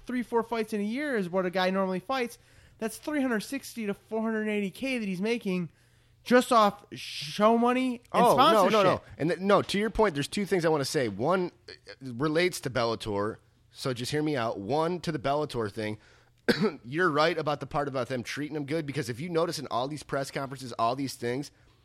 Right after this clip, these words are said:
Speaker 2: no matter what fighter it is, including Chael, all the guys, they always are thanking Bellator. They're thanking Scott Coker. So there's, like, something there. Obviously, he's treating them good.
Speaker 1: Yeah.
Speaker 2: Second point, with that sponsorship thing, I was listening to that podcast that I was telling about. I wish Jerry was here to hear this. He stepped aside.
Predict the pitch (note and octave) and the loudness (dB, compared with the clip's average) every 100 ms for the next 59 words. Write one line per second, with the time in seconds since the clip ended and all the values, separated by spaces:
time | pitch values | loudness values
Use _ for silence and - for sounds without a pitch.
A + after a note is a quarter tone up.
0 | _ _ _ B2+ D#3 C3+ D#3 - D3 C#3+ | _ _ _ -4 -4 0 -2 0 -2 -2
1 | D#3+ B2+ G#2+ - F3+ E3 - B2+ B2+ - | -4 -6 -10 -4 -4 -2 -4 -2 -2 0
2 | B2+ C#3+ B2 A2 B2+ D3+ - _ A#2 G#2+ | 0 0 -2 -2 -2 -4 -12 _ -6 -2
3 | B2+ D#3+ E3 C#3 - B2+ B2+ C3+ G#2+ G#2+ | 0 0 -2 -4 -4 -4 -4 -4 -2 -2
4 | A2 G#2 F#2+ F2 A2 A2 G#2+ A2 G2 - | -4 -6 -8 -6 -6 -6 -6 -4 -4 -4
5 | G2 - - G#2 A2 G#2+ A#2+ - - _ | -8 -8 -8 -8 -6 -6 -8 -10 -20 _
6 | _ - - E3+ - G#2 A#2+ A2 F2+ G#2 | _ -14 -4 -4 -4 -4 -2 0 0 0
7 | G#2+ G#2+ - C3+ G#2 F#2 G2 F2 - - | -4 -8 -6 -6 -6 -6 -4 -6 -8 -20
8 | - C#3 C#3 G#2 G3 G3 F#3+ D3+ C3 A2+ | -10 -4 -2 2 2 2 0 2 0 -2
9 | - D3+ E3+ D3 - C#3 C#3+ D3 F3+ E3+ | -4 -2 0 0 -2 -2 0 0 -2 -2
10 | - G3 C#3+ C3 D#3+ D3 C#3+ C3+ - D3 | 0 0 2 0 -2 -2 -2 -4 0 -2
11 | D#3+ D3+ C3 A#2+ A2+ - D3 A#2 A2+ F3 | 0 -2 -2 -2 -4 -2 -2 -2 -2 -4
12 | - C#3 D3 G2+ G#2 F2 B2+ A2 F#2 A2+ | -2 -2 -2 -4 -6 -6 -8 -8 -10 -12
13 | - B2 - - A2+ G2+ F#2 | -6 -6 -6 -6 -4 -4 -4